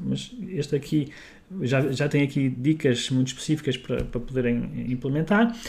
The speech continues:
E, eh, se gostaram, partilhem com, com um amigo ou com alguém que precise deste comentário.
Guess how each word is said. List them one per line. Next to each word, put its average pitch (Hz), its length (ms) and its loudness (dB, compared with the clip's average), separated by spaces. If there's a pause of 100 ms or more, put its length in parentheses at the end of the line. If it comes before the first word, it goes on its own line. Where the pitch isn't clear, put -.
(320)
E, 196 360 6
eh, 180 400 6
se 196 200 6
gostaram, 175 400 6
partilhem 190 480 6
com, 160 380 4
com 147 380 0
um 131 40 2
amigo 156 360 6
ou 147 60 8
com 147 120 0
alguém 131 240 6
que 127 60 -2
precise 123 320 0
deste 120 180 0
comentário. 139 580 0